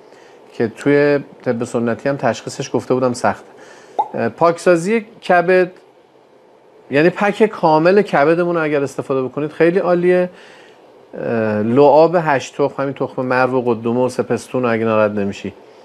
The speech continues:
اه، شکرتیغال و نمی‌دونم تخم مرو و بالنگو و اینا خیلی مناسبه، بارهنگ و خاک شیر هم باید باشه توش.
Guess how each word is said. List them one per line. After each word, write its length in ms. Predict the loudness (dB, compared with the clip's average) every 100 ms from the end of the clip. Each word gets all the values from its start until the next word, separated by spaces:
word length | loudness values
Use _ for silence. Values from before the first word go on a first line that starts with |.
| -20 -20 -20 -20 -20 -20 -20 -6
اه، 380 | -2 0 0 -4 -10 -20 -18 -18 -18 -20 -20 -20 -20 -20 -20 -20 -20 -20 -20 -10
شکرتیغال 800 | -4 0 0 0 -2 -2 0 0
و 60 | -2
نمی‌دونم 340 | -2 -2 -4
تخم 320 | -4 -4 -2
مرو 480 | -2 0 0 0 0
و 20 |
بالنگو 720 | 2 0 0 -2 -2 0 0 -2
و 40 |
اینا 260 | -2 -2 0
خیلی 280 | 0 0
مناسبه، 520 | 0 0 -2 -2 -2 2
بارهنگ 500 | 2 2 -2 -4 -4
و 60 |
خاک 260 | -6 -8 -8
شیر 160 | -6
هم 100 | -6
باید 180 | -6 -6
باشه 220 | -10 -12
توش. 200 | -18 -20